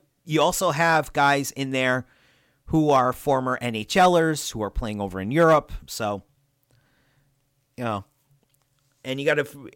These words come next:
and you gotta realize, you know, this isn't, yeah, they're college kids. The nineteen eighty team was college kids, but still, this is not, you know, the, the Miracle on Ice was really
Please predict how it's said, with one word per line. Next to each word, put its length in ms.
and 240
you 60
gotta 160
realize, 720
you 100
know, 100
this 260
isn't, 360
yeah, 240
they're 100
college 340
kids. 320
The 200
nineteen 400
eighty 240
team 280
was 120
college 400
kids, 440
but 140
still, 360
this 240
is 120
not, 360
you 140
know, 480
the, 180
the 180
Miracle 480
on 180
Ice 540
was 280
really 720